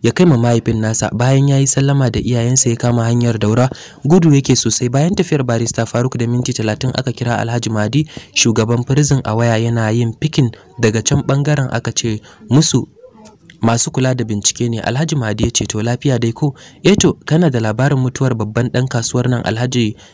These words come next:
Sa'idu ne fa?" Da mamaki Alhaji Mahdi ya ce, "Ban da labari, yaushe ya rasu?" Daga can ɓangaren aka ce, "Bai fi awa ɗaya da rasuwa ba, shine muke ta, muke bincike akan mutuwar shi.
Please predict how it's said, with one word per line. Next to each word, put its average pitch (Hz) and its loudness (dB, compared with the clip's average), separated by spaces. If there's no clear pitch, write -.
Sa'idu 127 0
ne 123 2
fa?" 147 -2
Da 131 2
mamaki 170 4
Alhaji 123 -2
Mahdi 107 -2
ya 117 0
ce, - -4
"Ban 135 0
da 139 0
labari, 107 -2
yaushe 117 4
ya 160 6
rasu?" 151 2
Daga 127 2
can 185 0
ɓangaren 180 2
aka 127 -2
ce, 107 -2
"Bai 135 6
fi 139 -2
awa 180 2
ɗaya 127 0
da 120 -4
rasuwa 107 -2
ba, 107 0
shine 147 2
muke 117 -2
ta, - -2
muke 123 2
bincike 110 2
akan 120 -4
mutuwar 110 -4
shi. 104 -2